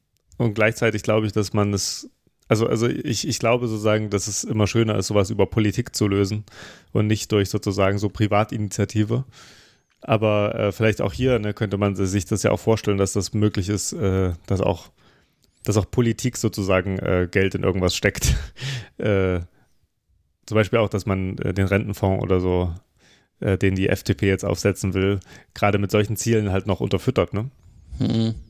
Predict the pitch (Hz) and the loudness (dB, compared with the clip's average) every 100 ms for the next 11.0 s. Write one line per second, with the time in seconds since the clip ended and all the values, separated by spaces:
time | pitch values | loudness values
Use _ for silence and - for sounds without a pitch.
0 | - - 95 90 90 92 101 - 107 95 | -6 -2 0 0 -2 -2 -2 0 0 2
1 | 107 98 98 98 95 95 98 98 98 92 | 0 0 0 0 2 2 2 2 2 0
2 | 92 92 - 101 98 95 95 90 - 107 | 0 -2 -2 -2 0 0 0 0 0 0
3 | 98 95 95 95 98 101 101 101 98 92 | 2 2 0 0 0 0 0 0 0 -2
4 | - 104 92 92 87 95 92 90 - 151 | 0 0 2 2 0 0 0 0 0 0
5 | 131 160 - 160 - 120 107 104 101 110 | 2 0 2 2 2 0 2 0 2 0
6 | 151 139 110 110 - - 107 101 95 98 | 0 2 2 0 -6 -2 0 2 0 -2
7 | 95 95 95 - - 123 117 107 - 139 | -2 -4 -6 -16 -4 0 0 0 0 0
8 | 127 120 - - - - - _ _ 117 | 0 -4 -10 -12 -12 -14 -20 _ _ 0
9 | 110 107 104 104 - - - 123 - - | 2 2 0 -4 -10 -12 -2 0 0 -4
10 | - 117 107 117 104 - - 131 117 | -4 0 2 2 0 -2 -4 0 2